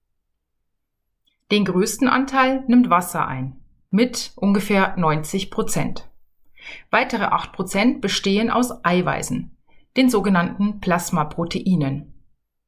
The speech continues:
Das sind zum Beispiel Albumin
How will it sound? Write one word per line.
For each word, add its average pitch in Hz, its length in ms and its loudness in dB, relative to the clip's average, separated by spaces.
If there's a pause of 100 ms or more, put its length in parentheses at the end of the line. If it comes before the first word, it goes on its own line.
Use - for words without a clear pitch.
(240)
Das 226 180 2
sind 226 180 0
zum 220 160 -2
Beispiel 156 680 -2 (580)
Albumin 247 800 4